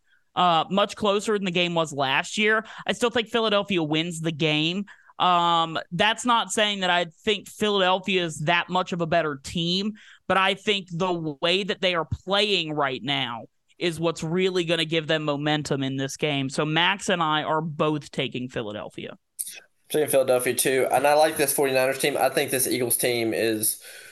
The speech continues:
Speaker 2: really, really solid. And, um, you know, they're playing a lot of close games, but
Speaker 1: But
Speaker 2: they're
Speaker 1: they're
Speaker 2: the best
Speaker 1: winning.
Speaker 2: team in the N F C East, yes.
Speaker 1: You know, they're,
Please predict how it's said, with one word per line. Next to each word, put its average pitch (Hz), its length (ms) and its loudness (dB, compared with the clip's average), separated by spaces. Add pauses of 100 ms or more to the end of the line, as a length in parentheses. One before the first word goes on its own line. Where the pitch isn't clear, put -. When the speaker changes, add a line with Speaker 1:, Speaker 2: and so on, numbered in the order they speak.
(280)
Speaker 2:
really, 135 460 2
really 123 280 2
solid. 104 680 2
And, 110 420 0
um, 104 580 -2 (1080)
you 123 160 0
know, 117 80 0
they're 113 100 0
playing 131 300 0
a 127 40 2
lot 127 180 4
of - 60 -6
close 131 280 0
games, 127 880 0 (140)
but 110 520 2 (360)
Speaker 1:
But 208 100 2
Speaker 2:
they're - 0 -
Speaker 1:
they're 214 80 4
Speaker 2:
the 190 60 2
best 190 160 4
Speaker 1:
winning. 170 80 4
Speaker 2:
team 113 120 -2
in 95 60 -8 (400)
the 120 60 -2
N 117 60 0
F 113 80 -2
C 87 300 -2
East, 82 200 -2
yes. - 380 -4 (260)
Speaker 1:
You 202 80 0
know, 202 120 2
they're, 196 220 0